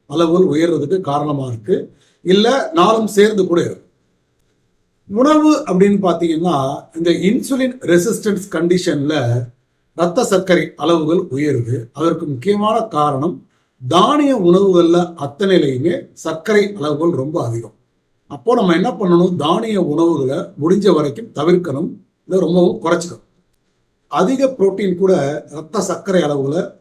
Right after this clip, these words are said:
உயர்த்தும். ஆனால் கொழுப்பு ஒரு பர்சன்ட் கூட சர்க்கரை அளவுகளை உயர்த்தாது.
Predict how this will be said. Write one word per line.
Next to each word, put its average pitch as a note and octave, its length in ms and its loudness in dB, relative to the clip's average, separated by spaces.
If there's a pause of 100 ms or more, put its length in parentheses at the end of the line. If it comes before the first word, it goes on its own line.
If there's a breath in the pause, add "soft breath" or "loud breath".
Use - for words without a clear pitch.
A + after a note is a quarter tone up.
உயர்த்தும். D3 440 -2 (300)
ஆனால் C#3 500 -6 (180)
கொழுப்பு F#3 800 2
ஒரு F#3 340 2
பர்சன்ட் G3 480 -4
கூட C#3 340 -6 (420)
சர்க்கரை F3+ 500 -2
அளவுகளை D3 360 -2
உயர்த்தாது. A#2+ 560 -4